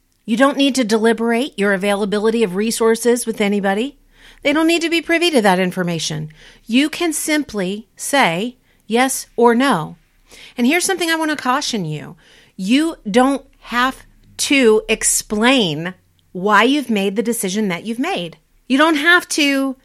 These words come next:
say, "I'm saying no because I have to do X, Y, and Z, and I just don't have the time, energy, or money." Or,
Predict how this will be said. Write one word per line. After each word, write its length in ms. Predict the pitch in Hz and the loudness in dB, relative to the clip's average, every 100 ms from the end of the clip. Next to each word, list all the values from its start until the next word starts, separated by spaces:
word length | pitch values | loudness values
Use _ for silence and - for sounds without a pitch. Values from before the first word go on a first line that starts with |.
| _ | _
say, 360 | - 277 254 240 | 2 6 6 6
"I'm 140 | 254 | 2
saying 300 | 240 277 254 | 4 4 6
no 260 | 247 254 220 | 8 8 6
because 680 | 214 - 214 202 196 185 - - - - | 2 2 4 4 2 -2 -8 -16 -6 2
I 80 | 233 | 2
have 180 | 247 | 2
to 80 | 240 | 0
do 160 | 208 208 | -2 -2
X, 220 | 202 196 214 | -2 -6 -2
Y, 180 | 208 | 0
and 160 | 190 180 | 0 -2
Z, 180 | 214 208 | -2 0
and 80 | 170 | 0
I 60 | |
just 240 | 175 208 - | -2 -4 -4
don't 160 | 196 | -4
have 240 | 185 190 165 | -2 -4 -6
the 60 | |
time, 500 | 160 214 208 208 202 - - | -8 -2 0 0 -2 -8 -6
energy, 400 | 196 202 175 190 - | -4 -4 -4 -4 -4
or 100 | 175 | -2
money." 460 | 226 220 185 220 - - - - - | 0 0 0 -4 -10 -20 -20 -12 0
Or, 440 | 247 240 220 214 | 4 6 6 2